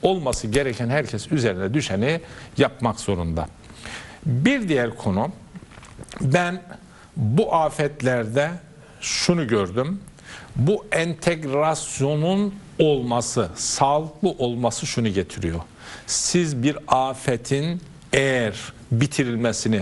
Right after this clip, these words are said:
daha doğrusu hasa-, hasarının bir an önce giderilmesini istiyorsanız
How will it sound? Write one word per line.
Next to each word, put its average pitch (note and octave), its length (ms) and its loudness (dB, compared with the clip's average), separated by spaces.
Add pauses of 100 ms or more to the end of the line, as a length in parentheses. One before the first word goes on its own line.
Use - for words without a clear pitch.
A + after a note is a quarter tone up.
(140)
daha F#3 260 2
doğrusu A2+ 300 -2
hasa-, D3+ 520 -2
hasarının D3 760 -2
bir F#3+ 280 0
an A#2 120 0
önce A2+ 360 2 (280)
giderilmesini B2 680 0
istiyorsanız C#3+ 680 -2